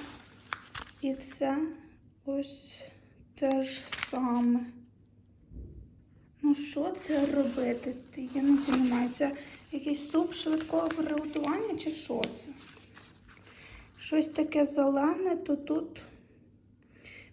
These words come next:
peanut butter shake mix. Натуральні теж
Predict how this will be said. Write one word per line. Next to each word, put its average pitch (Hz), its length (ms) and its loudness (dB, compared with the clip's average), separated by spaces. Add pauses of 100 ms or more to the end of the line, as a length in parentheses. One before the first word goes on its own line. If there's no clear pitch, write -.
(300)
peanut 320 680 0
butter 320 600 -2
shake 277 760 -2
mix. - 720 0 (1160)
Натуральні 277 840 2
теж 240 380 -2